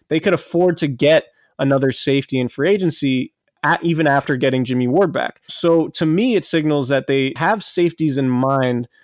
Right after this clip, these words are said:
and I would imagine that they are gonna target somebody and perhaps maneuver up and down the board, depending on how they think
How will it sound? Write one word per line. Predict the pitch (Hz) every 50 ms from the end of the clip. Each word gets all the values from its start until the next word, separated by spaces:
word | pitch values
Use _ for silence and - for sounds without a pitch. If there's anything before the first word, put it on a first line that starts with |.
| _ _ _ _ _ - -
and | - 143 135 135 131 131 -
I | 131 135 143
would | 156 156 160 156 156 151 151 143 - - _ _ _ _ _ _ _ _ _ _ _ _ _ _ _ _ _ -
imagine | 156 143 143 139 143 147 160 151 139 143 143 139 135 131
that | 131 127 123 117 -
they | 131 131
are | 131 117 135 139 135
gonna | 123 143 139 127
target | - - - - 139 139 127 131 120 -
somebody | - 139 127 123 123 127 123 120 123 123 120 -
and | 135 127 123 123 123 123
perhaps | - 147 139 143 139 139 131 - -
maneuver | 139 131 131 139 143 131 127 135 123 123 117 - _ _ _ _ _ _ _ _ _ _ _ _ _ _ _ _ - - -
up | 170 175 -
and | 190 170
down | 151 151 147 147
the | 143 127
board, | 113 120 147 147 147 135 120
depending | 135 127 - 147 139 143 139 131
on | 127 127
how | 131 135 127
they | 127 123 113
think | - - 143 131 123 - -